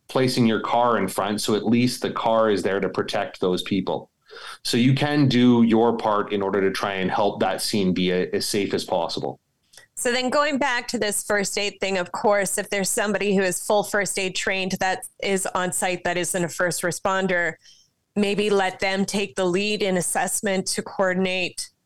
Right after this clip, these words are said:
Speaker 2: the information back for nine one one. That would probably
Speaker 1: Absolutely.
Speaker 2: be the better way.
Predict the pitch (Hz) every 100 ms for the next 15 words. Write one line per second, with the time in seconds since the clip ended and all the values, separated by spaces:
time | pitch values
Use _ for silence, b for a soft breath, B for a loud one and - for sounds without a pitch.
0 | - 180 196 185 190 180 180 202 180 175
1 | - 185 175 175 180 180 180 180 214 -
2 | _ - 190 185 175 208 196 - - 180
3 | 165 175 180 175 190 202